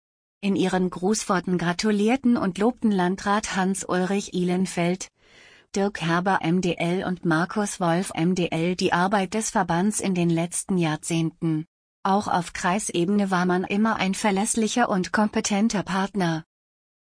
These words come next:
Gernot Kuhn ging in seinem Grußwort auf aktuelle politische Themen in der Verbandsgemeinde Lambrecht ein und gab einen Ausblick auf die kommenden Aufgaben.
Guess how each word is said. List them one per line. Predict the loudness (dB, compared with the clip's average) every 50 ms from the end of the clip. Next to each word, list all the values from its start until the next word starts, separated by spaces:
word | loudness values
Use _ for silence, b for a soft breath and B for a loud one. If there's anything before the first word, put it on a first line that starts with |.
| _ _ _ _ _ _ _ _ _ _ -2
Gernot | 0 2 2 2 2 2 0 -2 -4 -6
Kuhn | -4 -2 0 2 2 2 2 2
ging | 2 0 0 0
in | 0 -2 0
seinem | 2 2 2 4 2 2 0
Grußwort | 0 -2 -2 0 0 0 0 0 0 0 0 0 0
auf | -2 -2 0 0
aktuelle | -2 -2 0 0 0 2 2 2 2 0
politische | 2 2 2 2 2 2 0 -2 -2 -2 0 -2
Themen | 0 0 0 0 2 2 0 0
in | 0 -2 -2
der | 0 0 -2
Verbandsgemeinde | 0 0 0 0 2 2 2 0 -2 0 0 2 2 4 4 2 2 2 0
Lambrecht | 0 0 2 0 0 0 0 0 -2 -2 -4 -4 -2
ein | -2 0 0 0
und | 0 0 -2 -2
gab | 0 0 0 0 0 0
einen | 0 2 2 2 2
Ausblick | 2 0 0 0 -2 -4 -2 -4 -4 0 0
auf | -2 -2 -2
die | -4 -6
kommenden | -4 -2 0 0 2 2 2 0 0 0
Aufgaben. | 0 0 -2 -2 -2 -2 -2 -2 0 2 2 2 2 0 -2